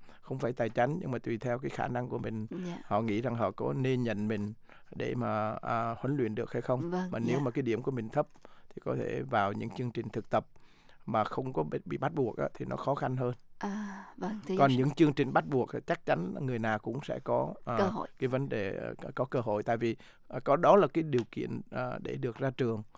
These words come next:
Speaker 2: Dạ.
Speaker 1: Mà nếu mà, à, vì một lý do này hay lý do khác mà, à, các bạn không có, à, ờ, xin thực tập được thì đâu phải lỗi của các bạn. Và bởi thế cái trường đại học đó họ có cái trách nhiệm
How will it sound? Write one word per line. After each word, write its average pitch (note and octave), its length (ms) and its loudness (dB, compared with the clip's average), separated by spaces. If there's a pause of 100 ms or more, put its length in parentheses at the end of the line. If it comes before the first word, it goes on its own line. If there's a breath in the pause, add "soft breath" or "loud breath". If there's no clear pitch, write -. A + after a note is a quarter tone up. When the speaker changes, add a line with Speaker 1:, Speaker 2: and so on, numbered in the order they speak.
(200 loud breath)
Speaker 2:
Dạ. F#3+ 160 -2
Speaker 1:
Mà A#2+ 60 4
nếu C3 240 6
mà, A#2 340 4 (220)
à, A#2 320 -2 (480)
vì B2+ 120 0
một A2+ 200 0
lý C#3 140 2
do C3+ 220 2
này A2+ 220 2
hay A#2 100 0
lý C3 140 -2
do C#3 140 0
khác C#3+ 320 0
mà, A2+ 280 2 (440 loud breath)
à, G2+ 360 2
các D3+ 160 -2
bạn F#2+ 200 4
không - 260 -4
có, E3+ 360 -2 (160)
à, B2+ 240 -2 (380 soft breath)
ờ, B2 360 -2
xin C3+ 260 0
thực B2+ 200 -6
tập - 180 -2
được A#2+ 200 -2
thì A#2 120 -2
đâu A#2+ 140 0
phải B2 220 0
lỗi A#2+ 240 0
của C#3 120 -4
các D#3 160 -4
bạn. - 220 0 (220 loud breath)
Và A#2+ 80 -2
bởi A#2 180 2
thế D3 140 4
cái E3 240 0
trường A#2 340 2
đại A2+ 140 0
học A#2 200 -4
đó C3+ 140 4
họ B2 300 -2
có C#3+ 80 -2
cái D3+ 140 -2
trách D#3 180 -4
nhiệm A2 260 0